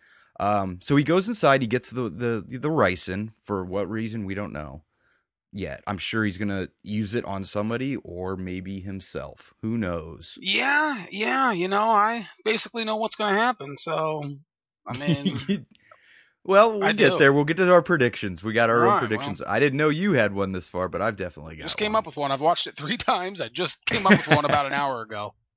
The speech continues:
Speaker 1: <laughs> All right, all right. Um, I l-, I like the part where he says hi to Carol and she drops the groceries. That was, that was really hilarious. Carol, the, the neighbor.
Speaker 2: Yeah, so let's look at this then real quick. Let's just go to that.
Speaker 1: Yeah.
Speaker 2: Since,
Speaker 1: Okay.
Speaker 2: I mean, that was right at the beginning.
Speaker 1: Right.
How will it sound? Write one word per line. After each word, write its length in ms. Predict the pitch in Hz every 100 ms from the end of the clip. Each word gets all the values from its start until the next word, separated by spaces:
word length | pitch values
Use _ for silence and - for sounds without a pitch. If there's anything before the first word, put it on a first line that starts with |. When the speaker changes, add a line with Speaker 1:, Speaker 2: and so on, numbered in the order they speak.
| _
Speaker 1:
<laughs> 360 | _ _ - -
All 140 | 107
right, 240 | 101 101 101
all 80 | 104
right. 240 | 95 90 98 - _ - - - -
Um, 400 | 110 110 107 107
I 80 | 120
l-, 340 | 120 113 76 98
I 80 |
like 220 | 123 131 131
the 80 |
part 220 | 123 120 113
where 80 |
he 60 | 113
says 220 | - 110
hi 160 | 107 104
to 80 | 101
Carol 400 | 107 92 92 95
and 100 | 95
she 140 | 101
drops 400 | 92 92 90 -
the 80 | 95
groceries. 560 | 92 87 82 85 92
That 160 | 95 85
was, 180 | 90 -
that 100 | 92
was 160 | 87 92
really 180 | 95 107
hilarious. 480 | 120 95 92 104
Carol, 300 | - 95 92
the, 200 | 98 101 107
the 100 | 120
neighbor. 380 | 110 87 95 -
Speaker 2:
Yeah, 260 | 208 196 139
so 180 | - 196
let's 220 | 214 226
look 120 | 254
at 100 | 214
this 160 | 208 190
then 200 | 170 151
real 140 | 151
quick. 300 | 156 170 123
Let's 180 | 143 147
just 180 | 160 123
go 140 | 151 135
to 80 |
that. 260 | 110 104 101 _ _ - - _ _ _ _
Speaker 1:
Yeah. 60 | 104
Speaker 2:
Since, 140 | 104
Speaker 1:
Okay. 60 | 98
Speaker 2:
I 40 |
mean, 120 | 151 147
that 100 | 143
was 120 | 135
right 180 | 151 165
at 80 |
the 40 | 185
beginning. 640 | 202 170 170 165 165 170 - _ _ _ _ _
Speaker 1:
Right. 300 | 107 98 87